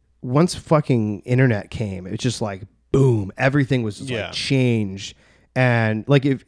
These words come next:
Speaker 1: I f-, I feel like we could, we could definitely say that, like, we jumped at least, like, a hundred years, uh,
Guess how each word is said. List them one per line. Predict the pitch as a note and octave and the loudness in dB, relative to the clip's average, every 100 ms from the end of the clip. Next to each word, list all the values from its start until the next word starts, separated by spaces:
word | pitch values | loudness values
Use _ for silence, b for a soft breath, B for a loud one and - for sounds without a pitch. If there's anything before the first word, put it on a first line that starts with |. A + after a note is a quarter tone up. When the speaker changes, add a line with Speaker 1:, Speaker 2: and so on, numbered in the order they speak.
| - - C3 C3+ | -18 -14 -12 2
Speaker 1:
I | D3+ | 4
f-, | C3+ - - | 4 -2 0
I | C#3 | 4
feel | D3 - G#3+ | 4 4 4
like | E3 | 6
we | C#3 | 2
could, | C#3+ E3 C3 - | 2 0 0 -4
we | C3+ | 2
could | D3 C#3 | 2 4
definitely | C3+ C3+ D#3 | 2 2 2
say | - B2+ B2+ | 2 2 2
that, | B2+ | 2
like, | B2 A2+ | 2 2
we | A#2+ C3+ | 4 2
jumped | G#2 G#2 A2 C#3 - - _ _ _ _ _ _ _ | 2 -2 -2 -4 -8 -20 _ _ _ _ _ _ _
at | C3+ C3+ | 0 2
least, | A#2 A#2+ C#3 F#3 - - - | 2 0 4 4 4 -2 -2
like, | C#3 | -2
a | A#2+ | -2
hundred | - - C#3 C#3+ B2 | -4 2 2 2 0
years, | A2+ A2+ A2 G#2 G2+ A2 - _ _ _ _ - | 0 0 0 -2 -4 -8 -16 _ _ _ _ -4
uh, | A#2+ G#2+ G2+ | 0 0 -2